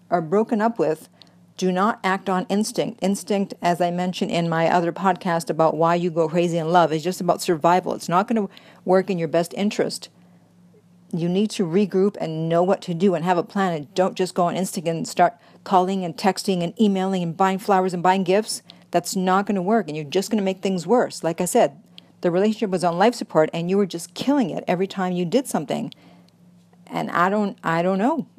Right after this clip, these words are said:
<laughs> I don't know if we can get this back now. So please, everybody listening, do not do this. Make intelligent choices, make wise choices.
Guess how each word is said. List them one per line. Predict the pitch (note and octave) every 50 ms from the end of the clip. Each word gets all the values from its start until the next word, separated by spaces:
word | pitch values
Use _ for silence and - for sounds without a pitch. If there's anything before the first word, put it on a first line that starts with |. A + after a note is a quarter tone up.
| - E3 -
<laughs> | - - - F3 - -
I | - E3
don't | E3+ E3
know | G#3
if | C#4+ -
we | D#4
can | G#3 -
get | - -
this | - D3 C3+
back | - - - - -
now. | - - - - - - _ _ _ - - _ _ _ _ _ - - _ _ _ _ _ _ _ _ -
So | - - - G3 D#3+ D3 D#3 - _ _ _ _ _ _
please, | - - - G#3+ G3+ F3 D#3 C#3 - - - - _ _ _ - - - - _ _ _ _ - _ _ _ _ _ _ _ - -
everybody | F#3 F3 F3 F#3 E3+ D#3 E3 D#3+ E3
listening, | D#3+ E3 F3 F3 - E3 D#3 E3 - F3+ - _ _ _ _ _ _ _ _ _ _ _ _ _ - - - _ _ _ _ - - _ _ _ _ _ _ _ _ _ _ -
do | - E3 E3+
not | E3+ E3 E3 E3+ - - D3+
do | C#3+ E3 D#3+ D#3 D3
this. | - - - - - - - - _ _ _ - - _ - _ _ _ _ _ _ _ _ _ _ _ _ _ _ _ _ _ _ _ -
Make | - E3+ E3+ D#3+ E3 - _
intelligent | - E3+ D#3+ C3 - - F3 E3 E3+ E3+ D#3+ E3+ - -
choices, | - - D#3+ D#3 C#3+ - - D3 C#3+ C#3+ D3 - - _ -
make | E3+ D#3 D3+ C#3 - -
wise | D3+ D3 C#3+ D3 -
choices. | - - - C#3+ - - - - - - - - -